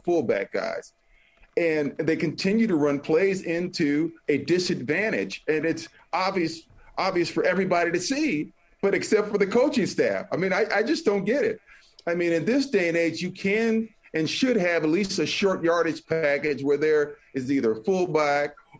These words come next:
or an extra lineman you can bring at a fullback position or a tight end that could possibly play that position. Uh, but, uh, they still run spreads and they're un-, you know, they're, they're, they're outmanned.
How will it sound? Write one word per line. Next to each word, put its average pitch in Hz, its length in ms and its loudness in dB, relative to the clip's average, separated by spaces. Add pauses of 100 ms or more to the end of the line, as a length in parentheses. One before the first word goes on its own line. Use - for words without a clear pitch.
or 170 220 4
an 143 80 2
extra 147 260 -2
lineman 156 380 0
you 147 80 -6
can 135 160 -2
bring 143 220 2
at 131 100 0
a 123 40 0
fullback 151 460 0
position 135 540 0
or 160 500 2 (140)
a 135 120 0
tight 151 360 -2
end 143 200 2
that 127 80 -2
could 135 160 -4
possibly 127 340 -2
play - 180 -2
that 117 160 0
position. 117 560 -2 (400)
Uh, 143 160 2 (100)
but, 156 320 0
uh, 139 60 0 (100)
they 156 220 0
still 233 340 2
run 165 200 0
spreads 156 760 0 (300)
and 170 240 -2
they're 175 320 0
un-, 185 400 -2
you 196 140 0
know, 139 180 2
they're, 151 180 2
they're, 151 200 2
they're 165 180 4
outmanned. 220 640 0